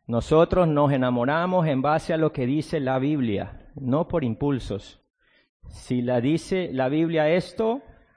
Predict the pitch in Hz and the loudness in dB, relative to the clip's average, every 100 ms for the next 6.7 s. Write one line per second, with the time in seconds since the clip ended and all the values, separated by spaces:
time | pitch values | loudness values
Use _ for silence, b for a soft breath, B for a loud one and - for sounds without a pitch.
0 | b b b b b 143 143 147 202 214 | b b b b b -2 2 4 6 4
1 | 180 208 190 180 - 156 156 151 147 - | 4 2 0 -2 -2 2 4 2 0 -4
2 | 151 170 208 214 175 180 175 151 - - | 0 2 2 2 2 2 2 2 -2 -12
3 | - - _ _ _ _ _ - 147 165 | -18 -20 _ _ _ _ _ -2 4 4
4 | 135 - 139 165 156 143 156 165 147 - | 4 -2 -2 0 2 2 4 2 0 0
5 | 180 185 202 185 135 127 139 151 139 135 | 2 2 0 -2 -2 -2 -2 0 -2 -2
6 | 139 139 - 127 127 117 | -4 -4 -4 -2 -2 -4